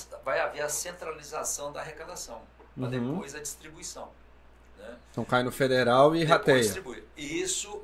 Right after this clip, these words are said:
Speaker 1: isso é uma questão que vários estados estão contra, né? É, é, é, é, exatamente por causa disso. Concordam com o iva, mas discordam da forma como ele tá sendo implementado,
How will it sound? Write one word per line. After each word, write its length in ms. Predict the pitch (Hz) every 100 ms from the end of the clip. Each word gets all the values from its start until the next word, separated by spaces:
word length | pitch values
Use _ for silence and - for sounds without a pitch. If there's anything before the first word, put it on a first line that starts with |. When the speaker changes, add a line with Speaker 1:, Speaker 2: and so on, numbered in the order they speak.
| -
Speaker 1:
isso 540 | 135 147 - 196 196 -
é 360 | 143 143 151 - -
uma 340 | 147 143 131
questão 760 | - - 120 - - 139 143 120 - - - - -
que 160 | 135
vários 480 | 123 - 143 175 -
estados 460 | - - 127 131 -
estão 340 | - 131 127 -
contra, 440 | 127 135 139 - - - -
né? 180 | 135 - - - - -
É, 100 | 110
é, 360 | 117 127 117 117
é, 380 | 131 113 113 110
é, 500 | 120 110 110 104 101 - - - - - - - -
exatamente 360 | - 160 160 160
por 60 | 170
causa 120 | 180 -
disso. 240 | 120 -
Concordam 540 | 139 135 135 131 131
com 160 | 131 131
o 40 |
iva, 380 | 123 143 202 254 - - - - - -
mas 300 | 123 135 143
discordam 720 | 160 - - 131 139 147 156 160
da 160 | 151
forma 480 | 143 - 123 127 143 -
como 200 | 143 139
ele 120 | 139
tá 160 | 135 123
sendo 220 | 131 127
implementado, 640 | 127 131 151 170 160 -